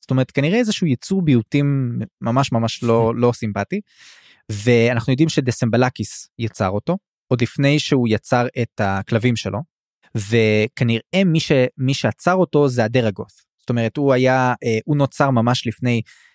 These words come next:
Speaker 1: נפילת האימפריה הש-, הראשונה, והוא בעצם התחזק מזה שהוא אכל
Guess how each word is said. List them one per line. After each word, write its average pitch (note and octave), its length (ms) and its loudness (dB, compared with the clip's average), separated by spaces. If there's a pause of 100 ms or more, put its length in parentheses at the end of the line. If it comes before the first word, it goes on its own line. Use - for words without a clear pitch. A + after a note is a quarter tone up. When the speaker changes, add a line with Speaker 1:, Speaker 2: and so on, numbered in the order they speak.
(140)
Speaker 1:
נפילת A#2+ 480 2
האימפריה G#2+ 420 2
הש-, - 300 -6
הראשונה, G#2+ 640 -2 (200)
והוא G#2+ 1300 0 (580)
בעצם F#3 280 2 (840)
התחזק B2+ 540 2
מזה A#2+ 220 4
שהוא G#2 160 -2
אכל A#2+ 320 0